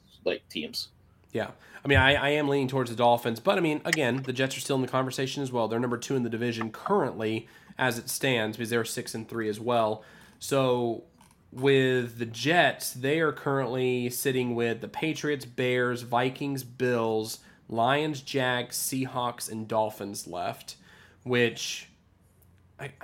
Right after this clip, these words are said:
Speaker 2: I like Robert Saleh too. When we talk about coaches that are, that, you know, you would play for in the league, we talk about Dan Campbell a lot with the Lions, which they won their first game in a while, um, this weekend, which was great for them.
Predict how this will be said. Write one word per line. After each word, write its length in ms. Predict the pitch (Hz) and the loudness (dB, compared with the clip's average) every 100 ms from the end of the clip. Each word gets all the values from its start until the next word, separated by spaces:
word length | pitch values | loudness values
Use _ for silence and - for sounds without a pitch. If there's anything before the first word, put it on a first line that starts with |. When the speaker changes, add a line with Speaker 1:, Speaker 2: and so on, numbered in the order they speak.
| - | -6
Speaker 2:
I 120 | 127 | -2
like 220 | 175 220 | 0 0
Robert 300 | 190 190 190 | 2 0 0
Saleh 360 | - 170 185 139 | 0 2 2 0
too. 340 | - 175 131 - | 0 -2 -2 -4
When 160 | 127 127 | -4 -2
we 80 | 123 | 0
talk 240 | 160 165 | 2 2
about 180 | 156 135 | 0 -2
coaches 540 | - 143 135 127 120 | -2 -2 -2 -4 -4
that 160 | 117 113 | -2 -2
are, 200 | 107 90 | -2 -2
that, 340 | 113 110 - | -2 -4 -4
you 80 | 120 | -4
know, 100 | 113 | -2
you 120 | 110 | 0
would 140 | 117 110 | 0 -2
play 280 | - 135 120 | -2 -2 -2
for 280 | 123 117 | -2 0
in 80 | 110 | 0
the 80 | 101 | -2
league, 460 | 101 123 113 113 - - - - - | -2 0 0 -4 -8 -18 -20 -20 -18
we 60 | 117 | -2
talk 120 | 131 | 2
about 160 | 123 113 | 2 2
Dan 240 | 123 120 | 2 0
Campbell 400 | 117 160 165 165 | 2 2 4 4
a 20 | |
lot 240 | 151 160 135 | 6 6 4
with 80 | 123 | 0
the 80 | |
Lions, 420 | 117 139 165 170 135 | 4 4 4 2 -4
which 180 | 107 | -6
they 340 | - 123 127 - - - _ _ _ - | -2 0 0 -4 -18 -20 _ _ _ -8
won 260 | 110 117 | -2 0
their 140 | 113 113 | 2 0
first 340 | 120 120 - | -2 -4 -2
game 440 | 123 120 123 120 - | -2 0 0 -2 -2
in 80 | 123 | -2
a 60 | |
while, 600 | 113 110 113 120 131 139 135 | 2 2 4 2 0 -2 -2
um, 340 | 120 117 117 | 0 2 2
this 180 | 117 117 | -2 -2
weekend, 320 | 131 120 143 | -4 -2 -4
which 120 | 139 | -4
was 100 | 117 | -8
great 260 | 113 123 110 | -4 -2 -2
for 80 | 123 | -2
them. 300 | 117 131 | 0 0